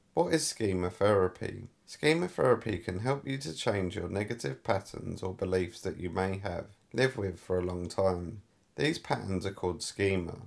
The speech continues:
People can develop schema during childhood, but also as adults. Some common schemas that people may experience could be feeling abandoned, feeling vulnerable or afraid, or feeling very negative about the future.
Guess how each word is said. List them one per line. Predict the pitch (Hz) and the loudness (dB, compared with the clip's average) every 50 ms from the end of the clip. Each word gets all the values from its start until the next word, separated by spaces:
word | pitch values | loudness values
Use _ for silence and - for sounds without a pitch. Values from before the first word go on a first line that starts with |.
| - _ _ _ _ _ - - | -18 _ _ _ _ _ -8 -2
People | 143 147 151 151 185 170 | -2 0 0 0 -2 -2
can | - - 160 151 | 0 -2 -2 -2
develop | - - 127 113 101 95 90 - - | -2 2 4 4 4 4 2 0 -2
schema | - - - - 107 101 101 90 87 87 | -8 -6 -2 0 2 2 2 0 -2 -4
during | 85 - 101 98 95 95 98 | -4 -2 0 0 0 0 -2
childhood, | 98 - 104 98 98 90 - - - 90 87 - - - _ _ _ _ | -4 0 2 2 2 2 0 -4 -8 -8 -8 -8 -12 -18 _ _ _ _
but | - - | -8 -6
also | - 120 139 139 139 - 131 117 | -2 -2 -2 -2 0 0 4 4
as | 113 98 95 - | 4 4 2 -2
adults. | 98 - 107 101 95 - 85 90 - _ - - - - - _ _ _ _ | -6 -4 -4 -4 -4 -4 -8 -10 -14 _ -20 -18 -18 -18 -20 _ _ _ _
Some | - - 147 147 160 165 | -4 0 2 2 2 2
common | - - 160 151 147 147 | 0 -2 -2 -2 -2 -4
schemas | 143 143 - - 110 101 101 92 87 85 80 82 - | -4 -6 -4 0 2 2 2 2 0 -2 -4 -6 -6
that | - - - | -8 -8 -6
people | - 117 120 117 - 135 123 | -4 -4 -4 -2 -2 -4 -4
may | 123 131 123 127 | -4 -4 -4 -4
experience | 127 - - - 107 98 92 87 82 82 85 - - | -6 -8 -6 -2 2 4 4 4 2 -2 -4 -8 -10
could | - - 90 - - | -6 -6 -6 -6 -4
be | 87 87 87 82 - - _ _ _ | -6 -6 -6 -8 -10 -14 _ _ _
feeling | - - 143 143 143 156 151 160 | -2 0 0 2 2 0 -2 -2
abandoned, | 147 135 120 107 98 95 92 90 82 78 90 92 - _ - _ _ | 0 6 6 6 6 6 0 -4 -6 -8 -10 -12 -12 _ -20 _ _
feeling | - 139 135 135 147 143 139 131 | -2 0 2 2 2 2 0 2
vulnerable | 131 131 113 104 92 90 90 87 78 - 85 82 82 82 - - _ _ - | 0 2 0 0 0 -2 -4 -6 -6 -6 -6 -6 -6 -10 -14 -16 _ _ -4
or | - 104 107 107 101 | 0 2 4 4 2
afraid, | 95 - - 104 107 104 92 - - - - - _ _ | 0 -4 -4 -2 -2 -2 -2 -4 -10 -14 -18 -20 _ _
or | - 98 98 | -4 -4 -4
feeling | 98 - 127 127 127 131 127 123 117 | -2 2 2 2 2 2 -2 -2 -2
very | - 107 104 101 98 | -2 -2 0 0 0
negative | 95 95 92 87 95 92 - - 92 82 | -2 -2 -4 -4 -6 -8 -6 -6 -6 -4
about | 87 85 - 87 85 82 - | -6 -6 -4 -2 -2 -2 -4
the | 90 | -6
future. | - - - 113 113 110 104 - - - - | -14 -6 -4 -4 -4 -4 -6 -12 -12 -12 -12